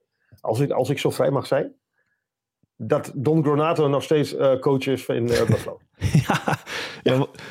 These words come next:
Speaker 2: we, we hadden hem al zo'n beetje weggesch-, eh, eigenlijk hetzelfde als John Gibson. Die zit nog altijd op zijn plek in Anaheim.
Speaker 1: <laughs> Die is nog steeds goalie in Anaheim.
Speaker 2: Die is nog steeds goalie in Anaheim. Ja, die, die hadden we al zo'n beetje richting Detroit of wat was die andere franchise ook weer? Eh, New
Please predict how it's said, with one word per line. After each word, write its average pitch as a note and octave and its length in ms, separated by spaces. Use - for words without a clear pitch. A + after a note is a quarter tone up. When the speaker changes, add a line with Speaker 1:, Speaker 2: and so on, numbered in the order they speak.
Speaker 2:
we, A#2+ 180
we B2+ 60
hadden C#3 280
hem C#3 120
al C3+ 160
zo'n C3+ 140
beetje C3 280
weggesch-, D3 380
eh, C3+ 340
eigenlijk C3 440
hetzelfde D3 340
als A2 80
John B2 180
Gibson. C#3 320
Die A#2+ 120
zit A2+ 120
nog A#2 100
altijd A2 260
op G#2 60
zijn - 120
plek G#2 220
in G#2+ 100
Anaheim. G#2+ 360
Speaker 1:
<laughs> - 0
Die A#3+ 420
is - 80
nog A#3+ 120
steeds G#3+ 260
goalie F3 260
in D3 100
Anaheim. E3+ 300
Speaker 2:
Die C3 80
is C3 80
nog B2+ 120
steeds C#3 200
goalie B2 320
in A#2+ 80
Anaheim. A#2+ 400
Ja, B2 180
die, G#2 240
die B2 120
hadden B2+ 180
we B2+ 60
al B2 60
zo'n B2+ 120
beetje C3 460
richting B2 360
Detroit C3 440
of B2 160
wat B2+ 180
was C3 160
die C3+ 100
andere B2+ 180
franchise B2 280
ook A#2+ 80
weer? B2 180
Eh, D3 60
New A#2+ 480